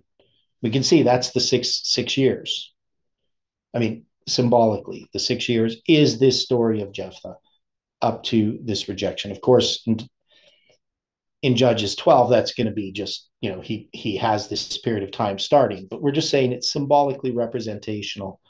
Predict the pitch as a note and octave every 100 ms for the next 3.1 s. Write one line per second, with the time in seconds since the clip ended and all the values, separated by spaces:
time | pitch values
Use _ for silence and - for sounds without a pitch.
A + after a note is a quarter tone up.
0 | _ _ - B2 A#2+ A#2 - A#2 G#2+ A2+
1 | A2 G#2 A2+ A#2+ G#2+ G#2+ - C#3 B2+ A#2
2 | - B2 A#2 A2+ G#2+ - D3+ E3+ C#3 A#2